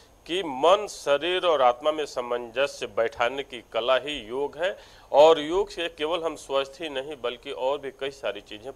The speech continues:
पा सकते हैं। ये हमारी सांस्कृतिक विरासत भी है, क्योंकि भारत ऋषि मुनियों के साथ योगियों का देश कहा जाता है और इस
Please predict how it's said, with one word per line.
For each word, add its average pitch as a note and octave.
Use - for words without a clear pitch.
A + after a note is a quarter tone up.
पा G#2+
सकते -
हैं। C#3+
ये B2+
हमारी B2
सांस्कृतिक B2+
विरासत A#2
भी D3+
है, E3+
क्योंकि F#3
भारत C#3
ऋषि B2
मुनियों C3+
के B2+
साथ C3+
योगियों B2
का B2
देश C3
कहा B2+
जाता B2
है G3
और C3+
इस A3+